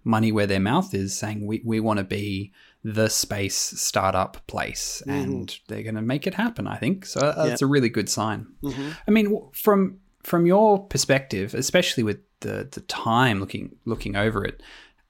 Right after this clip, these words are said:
Speaker 1: w-, what's the un-, unpopular opinion that, that you've developed over the time, uh, about the ecosystem?
Speaker 2: Mm. Interesting that you, that, uh, one of the things that you just mentioned is the role of government, and, and it's, it's, uh,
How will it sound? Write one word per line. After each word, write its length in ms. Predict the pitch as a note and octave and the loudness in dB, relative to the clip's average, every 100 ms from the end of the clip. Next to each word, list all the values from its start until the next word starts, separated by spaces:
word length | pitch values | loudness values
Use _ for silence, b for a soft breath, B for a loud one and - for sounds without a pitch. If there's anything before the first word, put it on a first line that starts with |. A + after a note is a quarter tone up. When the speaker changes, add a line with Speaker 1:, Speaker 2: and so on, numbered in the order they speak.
| - | -6
Speaker 1:
w-, 160 | D#3+ - | -6 0
what's 240 | F3 F3+ - | 0 0 4
the 140 | D#3+ | 6
un-, 180 | C#3 C#3 | 4 2
unpopular 720 | C3+ E3 D#3+ B2+ - G#2+ F#2+ | 4 6 6 2 2 2 4
opinion 600 | F#2+ - G2 F#2 F2 F#2 - | 2 0 -2 -2 -6 -8 -6
that, 200 | - - | -8 -6
that 140 | - | -8
you've 240 | F#2+ G#2 - | -4 -6 -6
developed 420 | G2 G2+ G2 - | 0 2 2 0
over 220 | G2+ F#2+ | -4 -2
the 100 | F#2+ | -4
time, 640 | F#2+ G2 F#2+ F#2 F#2 - - | -4 -4 -2 -2 -4 -10 -10
uh, 80 | - - | -6 -4
about 380 | G#2 G2+ G2+ G2 | 0 0 0 -2
the 220 | F#2 A2 | -4 -4
ecosystem? 580 | - F#2+ - - - - - | -4 -4 -6 -8 -10 -14 -14
Speaker 2:
Mm. 480 | C#3+ C#3+ C3+ A#2 G#2 _ B B B B B B B B - G#3+ | -8 -6 -6 -10 -18 _ B B B B B B B B -6 -2
Interesting 440 | G#3+ A#3+ - C3 | 2 2 2 -2
that 120 | C#3 | -4
you, 200 | E3+ D#3+ | -2 -2
that, 380 | D3 D#3 C3+ - | 0 0 0 2
uh, 160 | D3 C3+ | 2 4
one 140 | E3+ | 2
of 80 | E3 | 0
the 80 | C#3 | -2
things 440 | C#3+ C3+ A#2+ - | -4 -6 -6 -4
that 200 | C3+ - | -6 -6
you 60 | C3 | -8
just 240 | B2 - | -4 0
mentioned 400 | D3+ F#3 - A#2 | 2 2 -2 -2
is 160 | A2+ - | -2 -2
the 100 | B2 | -2
role 320 | B2 A#2+ A#2 | -2 -2 -4
of 60 | |
government, 480 | A#2 C3+ C3 G2+ - | -2 -2 -2 -8 -8
and, 180 | C3 C#3+ | -8 -4
and 180 | D#3 D#3 | 0 2
it's, 260 | F3 - - | 2 2 0
it's, 640 | - E3 - - - - D#3 | 2 2 4 4 4 4 2
uh, 580 | C3+ C3 B2+ B2 A#2+ | 2 2 0 -2 -4